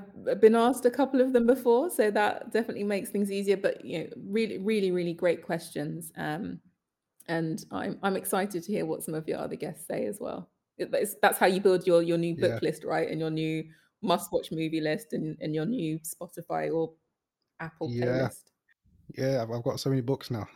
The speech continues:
Speaker 2: <laughs> to go out and buy. That one you said sounds interesting. The Monk, the Monk Who Sold His Ferrari. Never heard of it, but the title itself is captivating.
Speaker 1: It's of the same vein as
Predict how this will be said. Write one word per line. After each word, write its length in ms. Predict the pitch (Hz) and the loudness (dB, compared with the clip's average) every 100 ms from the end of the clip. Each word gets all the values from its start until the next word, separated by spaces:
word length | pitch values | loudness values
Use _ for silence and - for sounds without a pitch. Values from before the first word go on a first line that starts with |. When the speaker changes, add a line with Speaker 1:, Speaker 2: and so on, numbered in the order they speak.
| - 151 - | -2 -2 2
Speaker 2:
<laughs> 340 | 185 - 165 | 0 2 -4
to 100 | - | -4
go 160 | - 135 | 2 6
out 140 | 135 | 6
and 160 | 127 120 | 4 2
buy. 200 | 123 110 - - - | 4 2 -2 -16 2
That 160 | 143 | 6
one 160 | 160 160 | 6 6
you 80 | 147 | 4
said 180 | 143 127 | 2 0
sounds 260 | 135 123 | 0 2
interesting. 440 | 127 135 123 - 110 | 2 0 0 -2 -2
The 100 | 110 | 0
Monk, 280 | 123 131 131 _ - | 0 0 -2 _ 0
the 40 | |
Monk 320 | 120 143 143 - - | 8 8 8 0 -12
Who 60 | |
Sold 280 | 120 - 127 | -8 -2 -2
His 140 | 123 - | -2 -4
Ferrari. 460 | 117 123 123 107 - - - _ - | 2 4 4 0 -6 -20 -20 _ 0
Never 220 | 143 135 | 2 4
heard 200 | 151 156 | 4 4
of 120 | 143 | 2
it, 140 | 160 - | 0 -2
but 140 | 139 | -4
the 80 | 127 | -4
title 420 | 123 - 143 120 123 | -4 -2 -4 -4 -10
itself 380 | 131 131 123 | -6 -4 -4
is 100 | 120 - | -6 -4
captivating. 640 | 127 - 120 120 107 98 - _ _ _ _ | -4 0 0 0 -2 -6 -10 _ _ _ _
Speaker 1:
It's 200 | 170 160 | -4 -2
of 100 | 190 | -2
the 80 | 196 | -2
same 380 | 196 190 190 190 | 0 0 0 0
vein 340 | 175 170 165 | 0 0 0
as 160 | 156 | -2